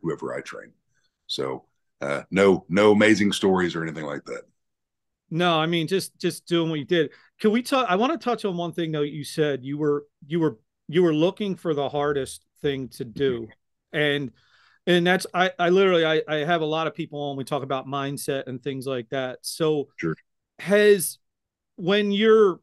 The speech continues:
Speaker 2: in law enforcement, trying to, you know, help teach others, things like that, i-, is mindset, is it something that you've always carried with you from that training that you're really trying to instill in others and, and push them to do harder things?
Speaker 1: It is. Uh,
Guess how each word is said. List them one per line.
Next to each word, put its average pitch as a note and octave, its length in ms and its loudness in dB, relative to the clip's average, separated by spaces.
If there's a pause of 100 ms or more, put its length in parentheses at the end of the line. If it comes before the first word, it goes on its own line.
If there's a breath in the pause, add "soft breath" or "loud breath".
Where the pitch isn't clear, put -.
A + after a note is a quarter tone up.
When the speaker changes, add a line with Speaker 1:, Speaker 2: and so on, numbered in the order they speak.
(140)
Speaker 2:
in A3 160 0
law G3 240 0
enforcement, E3 840 -6
trying E3 380 0
to, D3+ 320 -2 (240)
you D#3+ 100 -2
know, C#3+ 220 -4
help E3 260 -2
teach E3 220 -8
others, D#3 340 -2
things D#3 160 -6
like D3 200 -4
that, D3+ 260 -4 (420 soft breath)
i-, F#3 160 6
is E3 200 2
mindset, G3 640 -2 (140)
is D3+ 140 -8
it E3 120 -10
something F#3 460 -2
that F3 120 -4
you've D#3+ 120 -2
always D#3 320 0
carried D3 300 -2
with D3+ 200 -2
you D#3+ 80 -10
from D3+ 240 -6
that D#3 140 -4
training D#3+ 380 -6
that C#3+ 100 -6
you're C3+ 100 -6
really D3 220 -2
trying D3 520 -8
to C#3+ 360 -4
instill C#3+ 480 -6
in C3+ 80 -6
others D3+ 420 -4
and, C3+ 280 -10 (400)
and D3+ 200 -8
push - 280 -4
them D#3+ 240 -4
to D#3+ 100 -12
do D3+ 140 -4
harder D#3 240 0
things? F3 400 -10 (1120)
Speaker 1:
It B2+ 200 6
is. A2+ 520 6
Uh, F#2 460 0